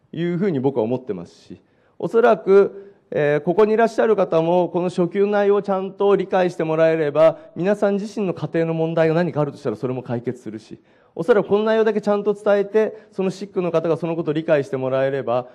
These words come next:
えー、そこの家庭の問題も解決するだろうというね、そういう、えー、のがこの初級ですね。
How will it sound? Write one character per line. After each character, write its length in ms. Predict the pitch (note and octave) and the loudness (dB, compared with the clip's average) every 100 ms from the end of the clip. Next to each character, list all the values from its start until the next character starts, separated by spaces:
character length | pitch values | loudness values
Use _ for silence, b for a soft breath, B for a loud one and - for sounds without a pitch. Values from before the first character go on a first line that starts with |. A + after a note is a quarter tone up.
| B - | B -4
え 100 | C3 | -4
ー、 20 | |
そ 140 | C#3 | -2
こ 80 | C#3 | -4
の 100 | D3+ | -6
家 140 | C#3+ C3+ | -6 -4
庭 80 | C#3+ | -4
の 60 | |
問 120 | C3 | -2
題 60 | C3+ | -6
も 60 | B2+ | -6
解 160 | B2+ | -8
決 180 | B2+ B2+ | -6 -8
す 80 | C3 | -8
る 100 | C3 | -8
だ 100 | E2 | -10
ろ 180 | D#2 - | -12 -18
う 40 | |
と 60 | - | -20
い 20 | |
う 40 | |
ね、 100 | C3 _ _ _ _ | -20 _ _ _ _
そ 180 | - G3+ | 0 2
う 20 | |
い 560 | F#3+ F3 E3 D3+ C#3 C3+ | 2 2 2 0 -4 -4
う、 80 | - B B - | -8 B B -4
え 180 | A#2+ | -2
ー、 40 | A2+ | 0
の 120 | D#3+ | 0
が 80 | A#2+ | 0
こ 80 | G#2 | -4
の 60 | |
初 180 | F#2+ F#2+ | -10 -12
級 180 | - F#2+ | -8 -10
で 120 | D#2 | -10
す 80 | - | -20
ね。 160 | A#1+ | -20